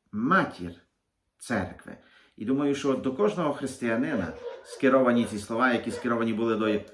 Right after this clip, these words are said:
Йоанна. "Ось матір твоя".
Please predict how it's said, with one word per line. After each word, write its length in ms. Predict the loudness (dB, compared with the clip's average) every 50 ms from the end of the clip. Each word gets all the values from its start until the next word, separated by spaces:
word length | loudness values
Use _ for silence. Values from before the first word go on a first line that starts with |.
| -20 _ _ _ _
Йоанна. 720 | 2 4 4 4 6 6 8 8 8 8 6 4 2 0 -2 -4 -6 -8 -8 -12 -20 _ _ _ _ _ _ _ _
"Ось 520 | 8 8 10 10 8 4 -4 -10 -10 -6 -4
матір 800 | 0 2 4 4 6 4 4 2 0 -2 -2 -2 -2 -2 -2 -8
твоя". 760 | -16 -8 -4 -2 0 2 4 4 4 4 2 2 -2 -4